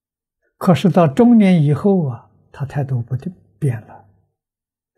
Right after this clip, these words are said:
他说：“我听其言，要观其行。”哎，早年他相信啊，他不必观他的行啊，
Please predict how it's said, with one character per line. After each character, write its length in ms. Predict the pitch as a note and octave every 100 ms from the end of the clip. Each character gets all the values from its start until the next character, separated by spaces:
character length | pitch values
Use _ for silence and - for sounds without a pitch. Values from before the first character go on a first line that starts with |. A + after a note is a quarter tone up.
| _ -
他 140 | E3
说 160 | C3 C#3
：“我 160 | B2 A#2+
听 360 | - - E3
其 400 | D#3+ - D3 B2
言， 300 | A#2 B2 A2+ - _
要 180 | - C3+
观 320 | - - C3
其 180 | B2+ -
行。” 340 | A#2 - - - _ _ _ _ _ _ _ _ _ _ _ _ _ _ _ _ _ _
哎， 300 | F#3 G#3+ - _
早 300 | - F#3 E3+
年 420 | C#3 D#3 G3 -
他 120 | -
相 240 | E3 D#3+ F3
信 320 | G3 G#3 D#3
啊， 120 | C3 _ _ _ -
他 100 | E3+
不 140 | -
必 160 | F#3+ F#3+
观 260 | C#3 E3
他 100 | C#3+
的 140 | C#3+ C3
行 300 | - A#2 C3+
啊， 140 | -